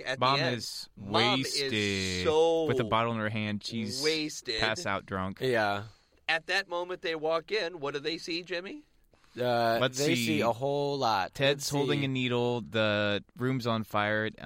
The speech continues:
Speaker 2: Um,
Speaker 3: needle's in his leg.
Speaker 2: Ted,
Speaker 1: No,
Speaker 2: Ted's
Speaker 1: he pulled
Speaker 2: holding
Speaker 1: the
Speaker 2: the
Speaker 1: needle out.
Speaker 3: Oh,
Speaker 1: He'd
Speaker 3: yeah,
Speaker 1: already
Speaker 3: yeah,
Speaker 1: pulled
Speaker 3: yeah.
Speaker 1: the
Speaker 3: And
Speaker 1: needle
Speaker 3: he's
Speaker 1: out.
Speaker 2: needle's out.
Speaker 3: pulling
Speaker 2: He's
Speaker 3: the
Speaker 2: holding
Speaker 3: hooker's
Speaker 2: the
Speaker 3: leg
Speaker 2: hooker's
Speaker 3: up.
Speaker 2: leg.
Speaker 1: Yeah, but what, what, where,
Speaker 2: The son's
Speaker 1: what,
Speaker 2: smoking, right?
Speaker 1: where
Speaker 3: Yeah.
Speaker 1: the, yeah, the son's smoking. The girl is standing there dumbstruck,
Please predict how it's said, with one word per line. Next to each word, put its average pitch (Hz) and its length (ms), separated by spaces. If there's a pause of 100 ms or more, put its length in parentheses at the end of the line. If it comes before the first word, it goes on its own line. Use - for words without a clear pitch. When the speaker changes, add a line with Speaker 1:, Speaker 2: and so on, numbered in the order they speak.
(140)
Speaker 2:
Um, - 20
Speaker 3:
needle's 175 300
in 175 100
his 156 160
leg. 139 400
Speaker 2:
Ted, 147 240
Speaker 1:
No, 180 220
Speaker 2:
Ted's 156 260
Speaker 1:
he 147 40
pulled 160 100
Speaker 2:
holding 151 180
Speaker 1:
the 147 60
Speaker 2:
the 135 140
Speaker 1:
needle 170 200
out. 170 380
Speaker 3:
Oh, 233 240
Speaker 1:
He'd 220 140
Speaker 3:
yeah, 220 60
Speaker 1:
already 208 140
Speaker 3:
yeah, 202 120
Speaker 1:
pulled 190 60
Speaker 3:
yeah. 175 140
Speaker 1:
the - 80
Speaker 3:
And 170 80
Speaker 1:
needle 180 140
Speaker 3:
he's 190 80
Speaker 1:
out. 190 100
Speaker 2:
needle's 135 240
out. 131 200
Speaker 3:
pulling 190 200
Speaker 2:
He's - 100
Speaker 3:
the - 40
Speaker 2:
holding 143 240
Speaker 3:
hooker's 139 120
Speaker 2:
the 127 100
Speaker 3:
leg 151 180
Speaker 2:
hooker's 123 140
Speaker 3:
up. 131 100
Speaker 2:
leg. 110 360 (380)
Speaker 1:
Yeah, 185 180 (100)
but 185 160 (120)
what, 165 300
what, 165 260
where, 190 220
Speaker 2:
The 180 80
son's 139 300
Speaker 1:
what, - 60
Speaker 2:
smoking, 123 340
right? 95 260
Speaker 1:
where 175 140
Speaker 3:
Yeah. 233 260
Speaker 1:
the, 202 60
yeah, 180 80
the 165 120
son's 214 320
smoking. 196 500
The 170 80
girl 190 360
is 180 100
standing 175 420
there 151 220
dumbstruck, 143 840